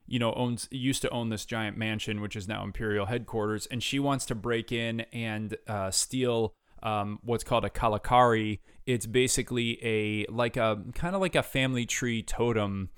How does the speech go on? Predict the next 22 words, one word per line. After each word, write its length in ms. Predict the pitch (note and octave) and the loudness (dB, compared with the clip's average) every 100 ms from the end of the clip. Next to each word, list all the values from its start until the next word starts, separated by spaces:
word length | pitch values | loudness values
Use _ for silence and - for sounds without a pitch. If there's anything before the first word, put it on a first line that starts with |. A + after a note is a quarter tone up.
| - - A#2 | -18 -6 -2
that's 180 | A2 | 0
very 220 | G2+ A#2 A2+ | 4 4 4
important 460 | A2 - A2+ G#2+ | 2 0 0 -2
to 100 | - | -4
the 120 | G2+ | -4
Twi'leks. 520 | - A#2 A2 G2+ - - - - | -4 -2 0 0 -2 -8 -12 0
And 160 | C3 C3 | 2 4
so 440 | D#3 C#3+ C3+ C3 | 6 8 8 6
she 340 | - - D3+ | 4 4 6
and 100 | D3 | 6
Ezra 460 | B2+ B2+ B2 B2+ A#2 | 8 6 6 6 6
and 240 | A2 G#2+ | 4 0
Chopper 400 | - B2+ A#2 A#2+ | 2 6 6 6
break 380 | G#2+ A2+ A2 - | 2 4 4 2
in, 360 | A#2+ A#2 A2 G#2+ - - | 2 2 2 0 -6 -4
and 160 | - B2+ | 2 6
they 120 | B2 | 6
almost 480 | - D3+ E3 C#3+ A#2+ | 8 8 8 6 6
get 240 | C3 C3 - | 6 6 8
all 140 | B2 | 8
the 100 | A#2+ | 8
way, 460 | A#2 A#2 A2+ A2+ | 6 8 8 6